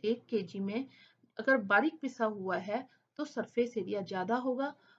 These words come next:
और अगर थोड़ा सा कोर्सर है तो surface area कम होगा। तो surface area क्यों निकालते हैं हम specific surface area,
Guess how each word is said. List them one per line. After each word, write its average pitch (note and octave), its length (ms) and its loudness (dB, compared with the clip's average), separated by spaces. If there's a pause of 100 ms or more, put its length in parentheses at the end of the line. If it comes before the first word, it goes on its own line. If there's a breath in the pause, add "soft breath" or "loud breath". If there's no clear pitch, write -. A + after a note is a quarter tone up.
(160 soft breath)
और C#4 240 2
अगर A3+ 360 2
थोड़ा - 500 2
सा C4+ 120 -6
कोर्सर B3 520 2
है A#3+ 160 -2
तो C4+ 140 -6
surface A#3 520 -4
area G#3 380 0 (460 soft breath)
कम B3+ 140 6 (180)
होगा। F3+ 320 -16 (420)
तो F4+ 320 0
surface D#4+ 540 -2
area C4 280 -2
क्यों D4+ 240 -4
निकालते G#3+ 540 -2
हैं A3 260 -8
हम A3 260 -6
specific A3+ 580 -6
surface A#3 460 -4
area, A#3 400 -2